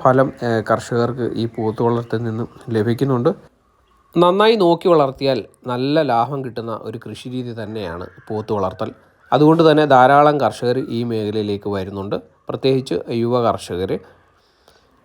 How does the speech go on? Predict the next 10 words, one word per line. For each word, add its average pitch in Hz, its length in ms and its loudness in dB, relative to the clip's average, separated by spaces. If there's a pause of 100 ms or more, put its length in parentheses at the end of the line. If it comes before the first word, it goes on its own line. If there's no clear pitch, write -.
(240)
ധാരാളം 202 480 6
പോത്തുകൾ 151 420 2 (200)
നമ്മുടെ 127 280 -2
നാട്ടിലേക്ക് 120 520 -6 (100)
വരുന്നുണ്ടെങ്കിലും 107 760 -10 (240)
നല്ല 147 200 0
ക്വാളിറ്റിയുള്ള 143 1000 0 (100)
പോത്തുംകുട്ടികളെ 120 680 -4
കിട്ടുന്ന 110 400 -8
ഫാമുകൾ 101 480 -6